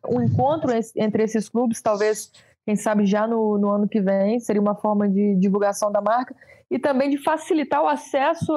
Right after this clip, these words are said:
a materiais do Vasco, a conteúdos do Vasco fora do Brasil, né? Uma coisa que aconteceu, uma ação que aconteceu, por exemplo, foi a venda de camisas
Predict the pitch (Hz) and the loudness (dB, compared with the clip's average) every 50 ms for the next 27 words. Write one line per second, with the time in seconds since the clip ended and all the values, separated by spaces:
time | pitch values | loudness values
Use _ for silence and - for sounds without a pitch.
0 | - - - 247 254 262 262 254 277 262 240 233 220 226 226 240 240 254 240 226 | 0 0 0 0 0 0 -2 0 0 0 0 2 2 2 2 2 2 2 0 0
1 | 214 196 196 214 226 202 202 202 202 214 240 247 247 247 - - 277 262 - - | 0 -2 0 0 0 0 0 2 2 2 2 0 0 -2 -4 -4 -4 -4 -4 -6
2 | _ _ _ _ _ _ _ - 208 208 - 240 233 202 247 220 214 233 262 294 | _ _ _ _ _ _ _ -6 -4 -2 -2 -2 0 0 0 0 2 2 0 0
3 | 302 233 254 247 208 233 208 202 196 202 214 226 233 226 - - 233 - - - | 0 0 -2 -2 -2 0 0 0 2 2 2 0 0 -2 -2 -4 -2 -2 -2 -4
4 | - - - - _ - 226 220 220 220 208 220 226 240 247 233 202 214 220 202 | -4 -6 -10 -10 _ 0 0 0 2 0 0 -2 0 0 0 0 2 2 2 2
5 | 190 190 196 196 196 196 208 202 - 220 202 220 220 220 214 226 208 226 214 - | 0 0 0 0 0 0 0 0 0 0 0 0 -2 -2 -2 -2 -2 -2 0 0
6 | 247 233 233 233 233 233 226 220 - - - _ _ 233 233 247 233 226 214 220 | 0 -2 -2 -2 -2 -2 -2 -2 -2 -6 -8 _ _ -2 -2 0 0 -2 -2 -2
7 | 208 214 208 - 220 202 220 214 214 208 185 214 226 240 269 - - - 254 247 | -2 -2 -2 -2 -2 -2 0 0 0 0 0 -2 -2 -2 -4 -4 -4 -2 0 0
8 | 247 240 220 233 233 226 220 - - - 247 220 214 220 240 220 226 226 196 - | 2 2 2 0 0 0 -2 -4 -2 -2 -2 0 0 0 0 0 0 -2 -2 -4
9 | - | -8